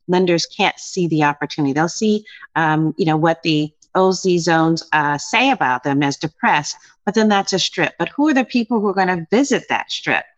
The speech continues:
The people surrounding that property. And that's the type of dynamic that we are helping investors understand.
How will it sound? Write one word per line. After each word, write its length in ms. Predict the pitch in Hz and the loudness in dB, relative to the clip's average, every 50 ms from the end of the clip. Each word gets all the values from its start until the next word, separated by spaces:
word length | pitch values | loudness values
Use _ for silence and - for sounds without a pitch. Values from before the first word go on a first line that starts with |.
| _ _ _ - | _ _ _ -6
The 80 | 196 | -6
people 340 | - - 240 226 220 226 214 | -4 -2 -2 -2 0 0 -2
surrounding 720 | 202 - - 185 160 156 160 160 165 170 175 170 165 156 | -2 -2 -2 -2 0 0 2 2 2 2 2 2 2 2
that 220 | 143 120 110 - _ | 2 0 -2 -4 _
property. 640 | - 131 117 117 - - - - 71 85 - - _ _ _ _ _ - | -8 -6 -6 -6 -6 -8 -12 -10 -10 -10 -10 -12 _ _ _ _ _ -2
And 180 | 165 175 180 | -2 0 0
that's 320 | 180 175 202 - - - - | 2 0 0 0 -2 -6 -10
the 140 | - 190 170 | -8 -10 -10
type 320 | - - - 185 165 - | -8 -4 -2 -2 -2 0
of 80 | 175 156 | -2 0
dynamic 640 | 170 151 156 156 156 151 156 151 151 147 151 - - | 2 2 2 2 2 2 2 2 2 0 -2 -2 -2
that 300 | 147 143 139 139 - - _ _ _ _ - | -2 0 0 0 -2 -4 _ _ _ _ -4
we 160 | 151 175 180 | -2 0 0
are 80 | 180 160 | 0 0
helping 420 | 165 175 147 147 160 151 151 143 - | 0 0 -2 0 0 -2 -2 -2 -4
investors 480 | 151 143 147 143 139 - 156 143 - | -4 -4 -2 -2 -2 -4 -6 -4 -2
understand. 680 | 147 139 139 139 139 - - - 123 127 123 127 151 143 | -2 -2 -2 -2 -4 -6 -8 -6 -4 -2 -2 -2 -4 -6